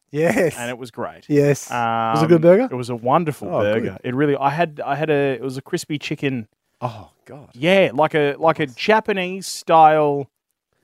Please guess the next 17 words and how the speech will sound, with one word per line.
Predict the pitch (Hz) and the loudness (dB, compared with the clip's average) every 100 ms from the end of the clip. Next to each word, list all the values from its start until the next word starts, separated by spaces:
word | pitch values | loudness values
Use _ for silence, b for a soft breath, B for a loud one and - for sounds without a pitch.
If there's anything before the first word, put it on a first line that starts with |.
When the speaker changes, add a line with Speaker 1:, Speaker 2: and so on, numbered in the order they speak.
| _ _ | _ _
Speaker 2:
chicken. | - 185 - 175 165 151 135 | -2 0 2 2 2 0 0
Speaker 1:
like | 165 - | 0 4
a | 143 135 | 4 2
f-, | - - - | -2 -20 -14
chicken | - 156 | -8 -4
fillet | 120 147 | 2 4
burger | 127 123 120 | 4 2 0
on | 117 117 110 | -2 -4 -2
Speaker 2:
Chicken | 247 220 | 0 2
Speaker 1:
steroids, | 123 | 6
Speaker 2:
fillet | 110 | 6
Speaker 1:
was | 190 | 4
Speaker 2:
burger | 156 151 | 2 2
Speaker 1:
it? | |
Speaker 2:
on | 143 | 0
steroids. | 139 180 165 95 117 | 0 0 0 0 -4
Speaker 1:
Mm. | 117 110 104 | -4 -4 -6